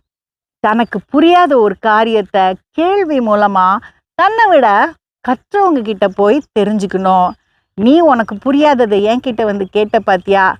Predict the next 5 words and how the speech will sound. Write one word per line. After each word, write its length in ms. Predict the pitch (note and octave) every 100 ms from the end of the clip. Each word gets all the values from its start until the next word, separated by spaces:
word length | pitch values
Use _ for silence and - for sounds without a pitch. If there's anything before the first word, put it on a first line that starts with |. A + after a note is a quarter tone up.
| _ _ _
அதனால 580 | - G#3 D4 C4 G3 F#3
நீ 240 | A3+ G3+ B3+ -
சிறந்த 340 | A3 A3 A3
மாணவன்" 680 | F#3 F#3 - F#3 F#3 F#3 - _
அப்படின்னு. 600 | E3 D#3+ E3+ F3 E3+ F3+